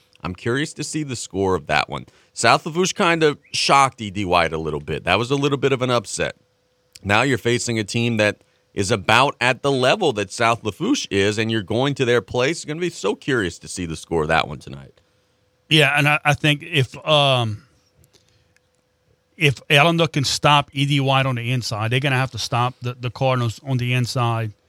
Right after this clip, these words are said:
Speaker 2: uh, and see if they can get out in their transition game. Uh, the South Terrebonne, uh, South Lafourche game,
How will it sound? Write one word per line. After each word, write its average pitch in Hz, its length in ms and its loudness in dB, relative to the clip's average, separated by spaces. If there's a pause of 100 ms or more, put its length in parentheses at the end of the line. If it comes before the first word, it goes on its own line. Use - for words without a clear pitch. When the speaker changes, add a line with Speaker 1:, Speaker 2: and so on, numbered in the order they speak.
(300)
Speaker 2:
uh, 117 420 -2 (140)
and 120 180 -2
see 139 140 -2
if 131 60 0
they 127 140 0
can 120 160 -2
get 131 180 2
out 131 160 2
in 120 60 -2
their 120 140 -2
transition 120 720 -2
game. 117 400 -4 (540)
Uh, 123 260 -6
the 127 140 0
South 147 320 2
Terrebonne, 147 720 2 (300)
uh, 123 320 -2
South 147 360 0
Lafourche 135 400 -4
game, 139 360 0